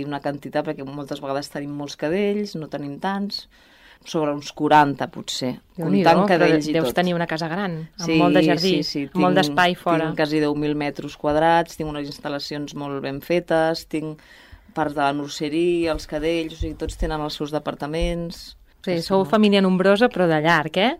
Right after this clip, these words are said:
Speaker 1: Sí.
Speaker 2: Te'n recordes del nom dels quaranta? És possible, això?
Speaker 1: A veure, quaranta, però... o sigui, però en tinc vint-i-quatre que són adults, val? Els que viuen vint-i-quatre o trenta, sí, me'n recordo. Tots, tots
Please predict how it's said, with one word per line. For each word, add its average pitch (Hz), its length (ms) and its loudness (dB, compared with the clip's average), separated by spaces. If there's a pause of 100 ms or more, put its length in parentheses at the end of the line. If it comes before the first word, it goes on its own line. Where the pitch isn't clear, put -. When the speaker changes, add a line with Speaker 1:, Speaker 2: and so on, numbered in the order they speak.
(260)
Speaker 1:
Sí. - 140 -20 (260)
Speaker 2:
Te'n 190 140 0
recordes 185 340 0
del 170 480 0
nom 160 240 0
dels 151 240 -2
quaranta? 156 640 -2 (340)
És 156 240 -14
possible, - 460 -4
això? 151 240 -10 (260)
Speaker 1:
A - 80 -8
veure, 170 240 -4
quaranta, 208 480 2
però... 220 220 4 (100)
o - 240 -16
sigui, 165 220 -2
però 170 180 -2
en 185 160 4
tinc 233 300 4
vint-i-quatre 196 640 2
que 220 80 -4
són 202 240 0
adults, 156 380 0
val? 175 160 6
Els 226 100 -2
que - 140 -6
viuen 165 240 -2
vint-i-quatre 147 500 -4
o 170 80 -6
trenta, 143 400 -4
sí, 147 240 -6
me'n 120 160 -6
recordo. 135 460 -8 (100)
Tots, - 460 -12 (100)
tots 214 240 -4